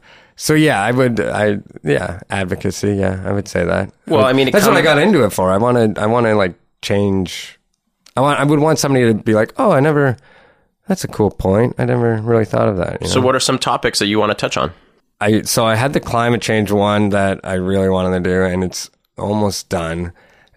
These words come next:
Speaker 1: And, uh, I wanna do one about, uh, debt. That's something that I, I wanna get a hold of for, like, a good joke, like, uh, and then sort of, and I,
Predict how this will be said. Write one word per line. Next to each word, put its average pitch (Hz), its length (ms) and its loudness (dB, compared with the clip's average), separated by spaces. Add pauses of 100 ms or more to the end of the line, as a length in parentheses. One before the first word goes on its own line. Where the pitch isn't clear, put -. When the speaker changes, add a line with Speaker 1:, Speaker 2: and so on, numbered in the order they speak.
Speaker 1:
And, 92 560 -2
uh, 85 460 -4 (600)
I 107 60 -4
wanna 120 200 2
do 120 140 4
one 117 140 4
about, 107 340 2
uh, 90 220 -2
debt. 98 640 -4 (300)
That's 98 200 -4
something 98 380 0
that 92 180 2
I, 87 320 0
I 87 140 -2
wanna 87 440 -2 (300)
get 90 200 -2
a 90 60 0
hold 87 300 0
of 87 220 -2
for, - 300 -6
like, 87 200 0
a 87 40 -10
good 90 560 -4
joke, 92 340 0
like, 85 260 -4
uh, 80 380 -4 (560)
and 87 220 -6
then 87 280 -4
sort 87 280 0
of, 85 260 -4
and 95 160 -2
I, 95 220 -2